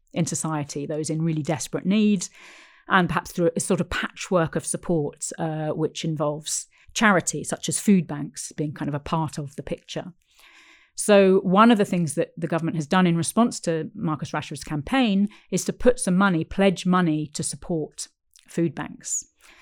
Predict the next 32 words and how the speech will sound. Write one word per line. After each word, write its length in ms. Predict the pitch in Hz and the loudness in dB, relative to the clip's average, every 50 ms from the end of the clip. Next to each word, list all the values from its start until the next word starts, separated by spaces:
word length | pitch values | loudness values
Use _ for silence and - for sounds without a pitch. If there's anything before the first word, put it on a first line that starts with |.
| _ _ _ _ _ _ | _ _ _ _ _ _
which 180 | - 185 - - | -4 -2 0 0
I 40 | 180 | 2
think 180 | - 220 190 - | 2 2 2 2
is 220 | 175 - - 196 - _ - | 0 -2 -6 -10 -10 _ -4
a 80 | 170 160 | -2 2
really 400 | 175 196 196 190 185 175 175 175 | 4 6 6 6 6 4 2 2
interesting 640 | - 190 190 - - - 156 - - - 156 156 | 2 2 2 2 0 -2 -6 -6 -6 -6 -4 -4
and, 100 | 156 147 - - | -4 -6 -6 -8
and 100 | - - | -10 -8
quite 220 | - - 202 - | -6 -6 -6 -4
a 40 | 170 | -4
worrying, 640 | 139 156 160 175 170 165 151 147 143 151 147 143 - - _ _ - | -4 -2 -2 0 0 0 -2 -4 -6 -6 -8 -10 -12 -14 _ _ -18
uh, 300 | - 156 156 160 165 160 | -14 -12 -12 -10 -10 -10
step, 580 | - - - - - 175 151 - - - - - - - _ _ _ _ _ _ _ _ _ _ - 185 | -10 -10 -6 -4 -2 -2 -2 -2 -6 -10 -16 -18 -18 -20 _ _ _ _ _ _ _ _ _ _ -2 -2
because 260 | 180 - 214 180 - | 0 2 0 0 0
food 280 | - - 247 262 262 202 | 2 4 6 6 6 6
banks 300 | 185 170 165 - - - | 2 0 0 -2 -4 -6
are 60 | 160 | -4
there 500 | 147 151 202 202 185 156 139 143 147 147 | 0 2 2 4 4 2 0 -2 -4 -4
to 100 | - - | -4 -6
fill 300 | 156 - - - 208 190 | -6 -2 2 4 4 4
the 100 | 165 170 | 4 2
gaps. 300 | 170 190 180 160 - - | 2 2 2 2 0 0
They're 160 | - 175 165 151 | 0 2 2 4
there 220 | 180 196 190 180 | 4 4 2 2
because 360 | 156 165 - - 208 202 - | 0 -2 0 2 2 2 4
social 300 | - - 180 170 - 165 | 4 2 2 2 0 -2
security 400 | - - - 190 180 165 - 160 | -4 -4 -2 -2 -2 -2 -2 -4
has 100 | 135 143 | -4 -2
not 280 | 165 160 160 - - - | -2 -2 -2 -4 -6 -6
been 300 | 160 147 143 147 143 - _ - | -4 -4 -4 -4 -6 -8 _ -4
adequate. 580 | 170 165 175 - - - - - - - - | -2 -2 -4 -6 -8 -12 -14 -14 -16 -18 -18